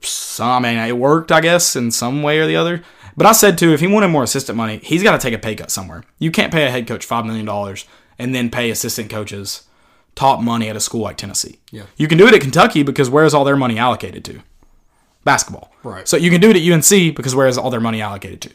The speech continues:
Speaker 1: Basketball. At Duke. I mean, you, you, U C L A. See, everybody's calling their basketball kinda king. With the hiring of Chip Kelly, did they not make a commitment to football?
Speaker 2: Yeah,
Speaker 1: Or they
Speaker 2: that's
Speaker 1: make,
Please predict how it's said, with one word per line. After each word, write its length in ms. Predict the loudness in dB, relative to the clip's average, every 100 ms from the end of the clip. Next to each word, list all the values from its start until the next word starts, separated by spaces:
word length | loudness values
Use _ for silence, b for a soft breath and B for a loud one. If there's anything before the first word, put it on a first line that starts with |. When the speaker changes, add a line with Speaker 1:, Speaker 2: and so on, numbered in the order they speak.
| -6
Speaker 1:
Basketball. 460 | -4 -4 -6 -12 -10
At 100 | -2
Duke. 360 | 0 0 -6 _ _ _ _
I 60 | -2
mean, 320 | -2 -2 -10 _ _ _ _
you, 220 | -6 -6 -8 _ -10
you, 100 | -6 -4 0
U 180 | 0
C 140 | 2 4
L 140 | 4
A. 220 | 4 2 -8 b b b b b _ _ _ _ _
See, 180 | 2 4
everybody's 300 | 6 4 4
calling 200 | 2 2
their 200 | 2 2
basketball 520 | 2 -2 -2 -4 -4
kinda 200 | -2 -6
king. 400 | -4 -6 -6 -10 _ _ -4
With 120 | 0
the 80 | 4
hiring 260 | 4 4
of 100 | 2
Chip 180 | 0 -2
Kelly, 280 | 0 0 2
did 160 | 0
they 120 | 2 4
not 300 | 4 2 -4
make 220 | -4 -4
a 60 |
commitment 340 | -4 -4 -4 -6
to 60 |
football? 440 | -6 -2 0 0 -4 b b b b
Speaker 2:
Yeah, 100 | 2
Speaker 1:
Or 60 |
they 140 | 6 6
Speaker 2:
that's 100 | 6
Speaker 1:
make, 260 | 4 2